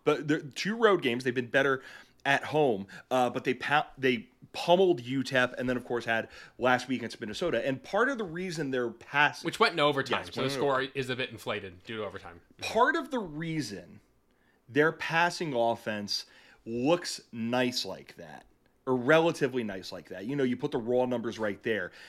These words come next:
Speaker 1: is because they are trailing so much that they have to throw the football a lot. Ben,
Speaker 2: It's true.
Speaker 1: Ben Bryant is one hundred and first nationally, uh, in, uh,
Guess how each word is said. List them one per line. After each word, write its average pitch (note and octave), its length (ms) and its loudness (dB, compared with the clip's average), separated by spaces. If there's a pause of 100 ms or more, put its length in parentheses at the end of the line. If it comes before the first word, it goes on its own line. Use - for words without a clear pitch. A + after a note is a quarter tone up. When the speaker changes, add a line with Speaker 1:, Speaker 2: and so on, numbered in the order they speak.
(180)
Speaker 1:
is F3 160 4
because F#3+ 540 0
they G3 180 4
are D3+ 120 2
trailing F#3 640 0
so A#2+ 300 -4
much A2+ 320 -2
that A#2 180 -2
they A#2 140 0
have A2+ 380 -4
to - 80 -10
throw A2+ 220 -6
the G2 100 -8
football A#1+ 500 -14
a - 40 -18
lot. G1+ 200 -20 (460)
Ben, F3+ 280 4 (160)
Speaker 2:
It's - 160 -12
true. B2+ 160 -8
Speaker 1:
Ben G#3+ 240 10
Bryant D#3+ 600 4
is A#2 420 2 (240)
one C#3+ 220 2
hundred D3+ 380 -4
and C3 140 -6
first B2 320 -2
nationally, G2 800 -6 (480)
uh, G#2 400 0 (140)
in, B2+ 640 4
uh, G#2+ 500 0